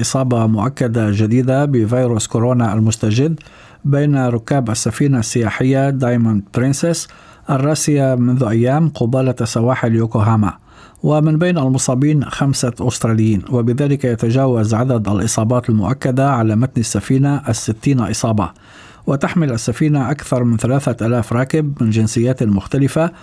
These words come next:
من بينهم حوالي مائتي أسترالي، ووضع جميع الركاب في الحجر الصحي لمدة أربعة عشر يومًا.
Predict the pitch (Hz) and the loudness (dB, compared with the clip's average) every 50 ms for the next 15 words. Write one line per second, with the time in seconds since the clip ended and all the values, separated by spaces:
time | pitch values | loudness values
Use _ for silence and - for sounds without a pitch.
0 | - - - - - 151 139 135 131 151 160 160 151 135 139 139 131 - - 123 | -20 -20 -16 -8 -4 0 0 0 2 2 2 2 2 2 2 2 0 -2 -2 -2
1 | 113 120 131 131 131 123 120 120 104 110 113 - 131 131 127 113 - 117 110 - | 0 0 2 2 2 2 2 0 0 -2 -2 0 0 0 0 0 0 -2 -2 -2
2 | - 117 110 104 107 107 98 - - - - 120 113 120 147 156 147 127 101 104 | 0 0 2 2 0 0 -2 -6 -8 -2 -2 0 2 2 2 0 0 0 0 0
3 | 104 98 113 117 131 143 123 95 98 104 110 98 - 135 139 160 160 - - 123 | 0 2 2 2 2 2 0 0 -2 -2 -2 -2 -2 0 0 0 -2 -2 -4 -4
4 | 101 - 139 135 127 120 113 104 - - 98 - - 139 147 165 165 - - - | -2 -2 -2 -2 -2 -2 -2 -4 -4 -6 -6 -4 0 0 0 0 -2 -4 -14 -20
5 | - - - - - 143 139 131 147 151 151 151 123 - 139 120 101 107 107 123 | -20 -20 -14 -4 -2 0 2 2 2 0 0 -2 0 0 0 0 0 0 0 0
6 | 127 127 113 - 117 104 113 117 - 123 110 107 104 104 101 - 104 107 107 101 | 0 0 0 0 0 0 0 0 0 0 2 2 2 2 2 2 2 2 2 2
7 | 101 98 98 - | 2 2 0 0